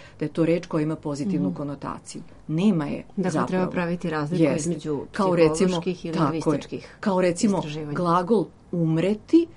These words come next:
Speaker 1: u odnosu na glagol, e, ne znam, e, crći ili tako nešto. E, glagol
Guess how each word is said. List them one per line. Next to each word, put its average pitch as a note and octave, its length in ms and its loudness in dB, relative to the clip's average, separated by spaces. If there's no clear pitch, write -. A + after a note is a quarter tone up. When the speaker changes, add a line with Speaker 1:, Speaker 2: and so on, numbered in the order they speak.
Speaker 1:
u F#3+ 220 0
odnosu A3 460 2
na E3 180 0
glagol, E3 580 2
e, D3+ 220 0
ne D3 240 -2
znam, C#3 420 -4
e, C#3 240 -6
crći - 540 -2
ili C3+ 280 -2
tako C#3+ 360 -4
nešto. D3 460 -4
E, E3 60 -4
glagol F3+ 420 0